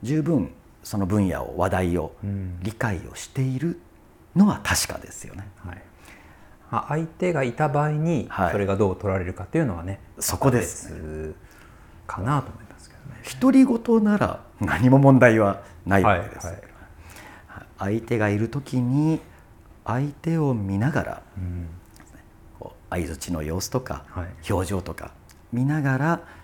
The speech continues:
Speaker 1: 間を変えたりですね。
Speaker 2: うん。
Speaker 1: 話すスピードを変えたりということが本来大事なんですが、
Speaker 2: そうですね。
Speaker 1: どうしても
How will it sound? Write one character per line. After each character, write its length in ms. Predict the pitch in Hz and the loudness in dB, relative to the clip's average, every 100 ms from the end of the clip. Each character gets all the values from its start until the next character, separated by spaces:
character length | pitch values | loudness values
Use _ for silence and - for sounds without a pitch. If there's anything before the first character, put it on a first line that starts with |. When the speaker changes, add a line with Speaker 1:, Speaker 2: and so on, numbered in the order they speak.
| - - - - - - - - - - - - - | -20 -20 -20 -20 -20 -20 -20 -20 -20 -20 -20 -20 -8
Speaker 1:
間 200 | 98 98 | 2 4
を 120 | 104 | 4
変 200 | 92 92 | 2 -2
え 20 | 71 | -4
た 140 | - | -10
り 80 | - - - - - 76 - | -14 -20 -20 -20 -14 -14 -14
で 100 | - | -20
す 120 | - - | -20 -20
ね。 80 | - - - - | -20 -20 -20 -20
Speaker 2:
う 40 | |
ん。 20 | - | -10
Speaker 1:
話 220 | 85 78 | -8 -8
す 160 | 71 | -10
ス 100 | 65 | -10
ピ 120 | - 92 | -6 -4
ー 40 | |
ド 120 | 101 | -2
を 20 | |
変 200 | 87 87 | -4 -4
え 20 | 90 | -6
た 120 | 110 | -6
り 80 | 80 - - - - - - - - - | -10 -18 -20 -20 -20 -20 -20 -20 -20 -2
と 100 | 208 | 2
い 60 | 208 | 2
う 60 | |
こ 100 | 196 | 2
と 100 | 190 | 0
が 160 | 175 - - - - - - | 0 -2 -10 -20 -20 -20 -4
本 160 | 170 147 | 2 2
来 160 | - - | 2 0
大 160 | 95 101 | 2 2
事 120 | 98 | 2
な 60 | |
ん 80 | - | -4
で 100 | - | -14
す 140 | - - | -16 -14
が、 100 | 82 | -16
Speaker 2:
そ 40 | |
う 40 | |
で 60 | 78 | -16
す 100 | - | -10
ね。 160 | 120 135 - - - - - - - - - - | -10 -10 -16 -20 -20 -20 -20 -20 -20 -20 -20 -18
Speaker 1:
ど 120 | - 80 | -8 -6
う 60 | |
し 60 | 92 | -4
て 120 | 90 | -6
も 240 | 69 55 | -6 -10